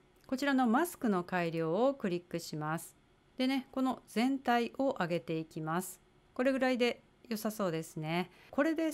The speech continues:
空と木の枝がちょっとブレンドしたと思います。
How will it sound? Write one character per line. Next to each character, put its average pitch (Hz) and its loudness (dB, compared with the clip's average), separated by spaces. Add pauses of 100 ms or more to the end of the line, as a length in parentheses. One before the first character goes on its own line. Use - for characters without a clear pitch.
空 349 2
と 170 -2
木 277 -2
の 190 2
枝 156 -4
が 202 2
ち 220 -10
ょ - -6
っ - -10
と 160 -2
ブ 156 -6
レ 180 0
ン 185 -2
ド 175 -4
し - -12
た 175 -4
と 151 -4
思 151 -4
い 151 -6
ま 160 -2
す。 - -12